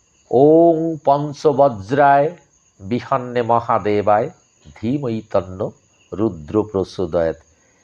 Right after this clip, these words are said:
এখানে পাঁচটা বজ্রের কথা বললাম। মহাদেবায়, মহাদেওয়া পাঁচটা বস্তু বা পাঁচটা বজ্র। কি কি? ক্ষিতি, অপ,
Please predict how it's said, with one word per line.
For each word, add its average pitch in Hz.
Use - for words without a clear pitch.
এখানে 127
পাঁচটা 107
বজ্রের 98
কথা 110
বললাম। 78
মহাদেবায়, 101
মহাদেওয়া 110
পাঁচটা 113
বস্তু 107
বা 87
পাঁচটা -
বজ্র। 73
কি 131
কি? 143
ক্ষিতি, 147
অপ, 127